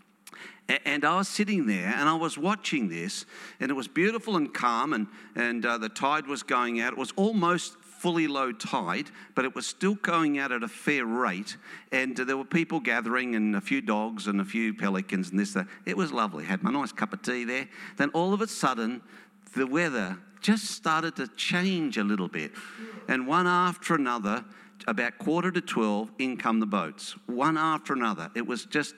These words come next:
amazing. It was like they all knew. Maybe they had the weather forecast. I don't know what it is. They'd been out while the conditions were brilliant, and they thought it was time to get back in.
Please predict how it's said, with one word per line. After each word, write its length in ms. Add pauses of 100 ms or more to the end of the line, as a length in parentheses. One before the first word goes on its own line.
amazing. 440
It 40
was 100
like 160
they 80
all 300
knew. 340 (240)
Maybe 300
they 40
had 240
the 60
weather 260
forecast. 480
I 80
don't 160
know 80
what 180
it 120
is. 240 (240)
They'd 180
been 220
out 260
while 120
the 80
conditions 540
were 120
brilliant, 420 (220)
and 100
they 100
thought 220
it 80
was 140
time 260
to 80
get 240
back 240
in. 160